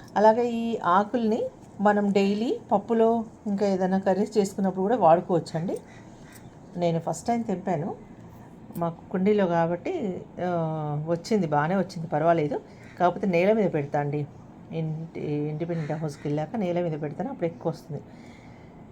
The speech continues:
మీరు కూడా దాదాపుగా వారంలో రెండు సార్లు అయినా చూ-, తినడానికి ట్రై చేయండి. ప్రతి ఒక్కరికి కూడా చాలా మంచిదంట. మోకాళ్ళ నొప్పులు ఉన్న వాళ్ళకు కానీ, ఏవైనా దెబ్బలు, గాయాలైతే తగ్-, ఆ అవస్థలకైనా కానీ, ఉమ్,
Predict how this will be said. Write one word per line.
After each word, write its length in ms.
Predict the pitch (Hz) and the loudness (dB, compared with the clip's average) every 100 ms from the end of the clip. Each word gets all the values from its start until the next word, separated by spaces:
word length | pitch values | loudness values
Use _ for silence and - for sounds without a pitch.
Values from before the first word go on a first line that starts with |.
| - - 196 | -20 -8 0
మీరు 200 | 185 180 | 2 4
కూడా 320 | 170 196 247 254 - 196 | 4 2 0 -6 -14 0
దాదాపుగా 640 | 175 165 170 160 165 175 | 4 6 4 2 2 0
వారంలో 560 | 160 156 180 202 208 196 | 2 4 4 2 2 0
రెండు 220 | 165 147 | -2 -4
సార్లు 320 | - 160 165 | 0 0 2
అయినా 200 | 170 170 | 0 0
చూ-, 240 | 190 196 | 0 -2
తినడానికి 500 | 170 190 185 202 214 | -2 -2 0 2 0
ట్రై 240 | - 160 151 185 | -2 -2 0 -2
చేయండి. 380 | 156 147 233 427 - - - - | 0 -2 -4 -6 -14 -20 -20 -10
ప్రతి 180 | 185 202 | -4 -2
ఒక్కరికి 360 | 190 208 208 | 0 0 0
కూడా 140 | 202 190 | 0 -2
చాలా 420 | 190 165 160 190 | 0 2 4 2
మంచిదంట. 540 | 180 160 170 190 160 170 392 - - - - | 0 -2 -2 0 0 -2 -6 -10 -20 -20 -6
మోకాళ్ళ 440 | 175 196 202 202 185 | 0 2 4 4 4
నొప్పులు 300 | 170 165 165 | 0 0 0
ఉన్న 120 | 165 | 2
వాళ్ళకు 500 | 160 156 156 160 160 | 2 2 -2 -2 0
కానీ, 300 | 156 156 160 | 0 0 -4
ఏవైనా 320 | 156 156 156 | -2 -2 -4
దెబ్బలు, 500 | 151 160 156 185 165 160 | -2 -2 0 0 0 0
గాయాలైతే 580 | 151 156 156 147 143 | 2 2 2 0 -2
తగ్-, 520 | 147 156 156 - - 147 | -2 -2 -4 -10 -12 -4
ఆ 440 | 143 156 156 160 | -2 -2 0 2
అవస్థలకైనా 640 | 160 175 - 165 156 156 151 | 2 0 0 0 0 -4 -2
కానీ, 360 | 151 151 165 - - - - - | -2 -2 -2 -4 -16 -20 -20 -8
ఉమ్, 160 | 226 | -6